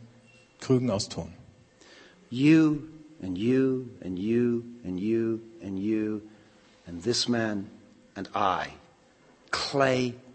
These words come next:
Speaker 2: jars. This is where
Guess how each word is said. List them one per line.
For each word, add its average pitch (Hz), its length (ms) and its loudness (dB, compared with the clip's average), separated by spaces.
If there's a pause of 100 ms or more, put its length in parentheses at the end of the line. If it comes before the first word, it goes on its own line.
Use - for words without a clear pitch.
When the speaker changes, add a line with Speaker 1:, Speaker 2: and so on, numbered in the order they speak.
(240)
Speaker 2:
jars. 101 800 -4 (440)
This 143 600 4
is 127 200 0
where 107 560 2